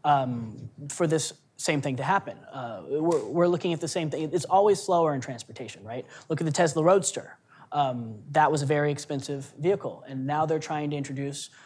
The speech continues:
hopefully one of these years, uh, a more economical model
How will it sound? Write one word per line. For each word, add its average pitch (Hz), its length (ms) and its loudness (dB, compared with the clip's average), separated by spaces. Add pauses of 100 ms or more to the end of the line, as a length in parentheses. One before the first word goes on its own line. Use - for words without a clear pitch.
(200)
hopefully 165 440 2
one 135 140 -2
of 117 80 -6
these 120 260 -6
years, 139 480 -2
uh, 127 340 -8
a 156 60 -4
more 165 180 2
economical 156 540 -2
model 131 480 -4